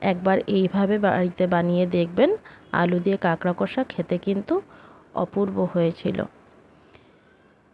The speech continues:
এরপর দিয়ে দিলাম পরিমাণ মতো হলুদ গুঁড়ো, এক চামচ জিরে গুঁড়ো আর এক চামচ ধনে গুঁড়ো, আর দেবো একটু কাশ্মীরি লঙ্কার গুঁড়ো,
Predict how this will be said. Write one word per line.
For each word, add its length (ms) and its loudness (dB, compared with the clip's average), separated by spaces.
এরপর 320 -2
দিয়ে 240 4
দিলাম 320 4
পরিমাণ 460 2
মতো 300 0
হলুদ 340 0
গুঁড়ো, 360 4
এক 220 0
চামচ 380 0
জিরে 240 2
গুঁড়ো 340 2
আর 200 2
এক 180 0
চামচ 340 0
ধনে 300 2
গুঁড়ো, 300 2
আর 260 0
দেবো 220 2
একটু 280 -2
কাশ্মীরি 540 0
লঙ্কার 420 0
গুঁড়ো, 300 4